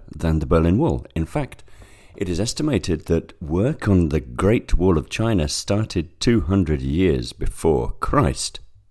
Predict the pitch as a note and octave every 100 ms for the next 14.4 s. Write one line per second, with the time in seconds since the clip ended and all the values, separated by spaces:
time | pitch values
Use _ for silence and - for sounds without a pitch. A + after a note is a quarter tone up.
0 | - D#3+ - G#3 G3+ F#3 - B2 G2 -
1 | C#2 - - - E2 - - F3 - C2+
2 | C#2 - - - - - C#2+ C#2+ C#2+ C#2
3 | D#2 E3 G3+ C#2+ - _ - - E2+ D2+
4 | D2 C2 C2 C#2 C2+ A#1+ A1+ - _ _
5 | _ - - D3 C#3+ - - - - -
6 | - - - G#3 G#3 C#3+ G2+ D#2+ C2+ C2+
7 | B1 C#2+ B1+ G#1+ - - - - - _
8 | _ - - - A#3 - D#2 C2 F2+ -
9 | - - - _ _ C3+ G#2 C2 C#2 -
10 | - - - D2 C2 - - - - C2+
11 | A#1 - - _ _ _ _ _ - -
12 | F2+ E2 D2 - - A3+ D#2 - - -
13 | _ _ _ _ _ - - - D3 C#3+
14 | C3+ C3 C3